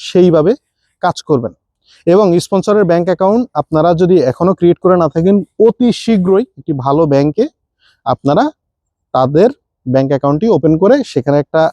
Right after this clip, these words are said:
অ্যামাউন্ট রেখে দেন এখন থেকে এবং রেগুলার একটা ট্রানজ্যাকশন করতে থাকেন। আশা করি আপনাদের এই স্পন্সর সংক্রান্ত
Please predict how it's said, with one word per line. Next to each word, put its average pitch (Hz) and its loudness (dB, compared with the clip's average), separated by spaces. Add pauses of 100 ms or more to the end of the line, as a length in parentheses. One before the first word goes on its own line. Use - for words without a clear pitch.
(140)
অ্যামাউন্ট 151 2
রেখে 156 0
দেন 196 0
এখন 180 -2
থেকে 190 -2
এবং 147 -2 (360)
রেগুলার 131 2
একটা 160 -2
ট্রানজ্যাকশন 139 -2 (720)
করতে 185 -2
থাকেন। 110 -4 (1000)
আশা - 0
করি 220 4 (100)
আপনাদের 160 -2 (260)
এই 214 2 (400)
স্পন্সর 180 -2
সংক্রান্ত 175 -2